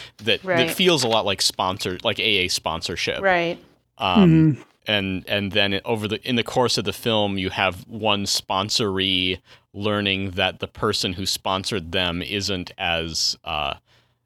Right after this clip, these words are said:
Speaker 1: isn't as much of a success story as they claim to be.
Speaker 2: Right.
Speaker 3: You're
Speaker 1: Um,
Speaker 3: right, yeah.
Speaker 1: and, and that co-, ultimately causes her to kind of forsake the whole system and,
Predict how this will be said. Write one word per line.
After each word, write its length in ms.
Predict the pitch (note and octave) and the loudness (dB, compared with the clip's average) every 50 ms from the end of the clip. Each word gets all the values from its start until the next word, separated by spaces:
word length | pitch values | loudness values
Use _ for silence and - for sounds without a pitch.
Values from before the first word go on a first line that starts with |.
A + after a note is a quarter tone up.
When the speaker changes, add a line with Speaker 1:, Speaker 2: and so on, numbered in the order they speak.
| _ _ _ _ | _ _ _ _
Speaker 1:
isn't 220 | - C3+ C#3 D3 | -2 0 2 2
as 140 | C3 A#2 G#2+ | 2 2 2
much 220 | A#2 A2+ G#2+ - | 0 0 2 2
of 100 | B2 F#2+ | 0 0
a 80 | G2 F#2 | 0 0
success 480 | - - G2+ - - - A2 G2 - - | 0 0 0 -2 0 0 2 2 2 2
story 400 | - - - G2 F2 E2 D#2+ D#2 | 0 0 0 -2 -2 0 0 -2
as 140 | D#2 E2 D#2+ | -2 -4 -2
they 120 | - - | -4 -4
claim 380 | - - - A#2 F#2 F2 F#2 F#2 | -4 -2 -2 0 0 0 0 -2
to 140 | - G2+ F2 | -4 -4 -4
be. 360 | - D2+ C#2+ D#2 E2 G#2+ - _ _ _ _ _ _ _ _ - | -4 -4 -4 -4 -4 -6 -8 _ _ _ _ _ _ _ _ -8
Speaker 2:
Right. 480 | E3+ F#3 G3 F3 D#3+ D#3 D3+ - - - - _ _ _ _ _ _ _ _ _ _ _ _ | -2 0 2 2 2 0 -2 -4 -10 -20 -20 _ _ _ _ _ _ _ _ _ _ _ _
Speaker 3:
You're 120 | D#3+ C#3 | 2 4
Speaker 1:
Um, 60 | B2+ | 4
Speaker 3:
right, 340 | C3 B2 A2 F#2+ F2+ F#2 C3 D#3 | 4 4 4 2 0 -2 -4 -2
yeah. 420 | C#3+ B2+ A#2+ A2+ G2+ G2 F#2+ F#2+ - - | 0 0 2 2 2 2 0 -2 -2 -2
Speaker 1:
and, 260 | G#2+ G#2+ G2+ G2 - - | -2 -2 -2 -4 -2 -2
and 160 | A#2 A2+ G#2 | 0 2 2
that 220 | G2 G2 F#2+ - | 2 2 0 -2
co-, 140 | - - - F#2+ G#2 | -6 -8 -6 -4 -2
ultimately 440 | F#2+ A2 A#2+ - - A2+ F#2 G2 F#2+ | 2 2 2 2 0 -2 -2 -4 -4
causes 400 | - - G2 F#2 F2+ F#2 F2+ - | 0 0 0 0 2 0 -2 -2
her 100 | - F#2+ | -2 -2
to 80 | F2 | -4
kind 220 | E2+ - - F#2+ E2+ | -4 -2 -2 -2 -2
of 60 | E2 - | -2 -4
forsake 680 | - - A2+ G2+ - - - - F#2+ F2+ E2+ - - | -6 -4 -4 0 0 2 4 4 4 2 2 -2 -4
the 100 | - F2+ | -4 -4
whole 600 | E2+ - - G#2 F#2+ F#2 F2 E2+ E2 D#2+ D#2+ E2 | -4 -4 -4 -2 0 0 0 0 0 -2 -2 -2
system 580 | D#2+ - - B2 G#2+ - - F#2+ C#2+ A#1+ - - - _ _ _ - | -2 0 0 2 2 2 0 -2 -4 -6 -10 -14 -18 _ _ _ -6
and, 360 | F2 E2 D#2+ D#2 D2+ D2+ - | -6 -6 -4 -6 -8 -10 -10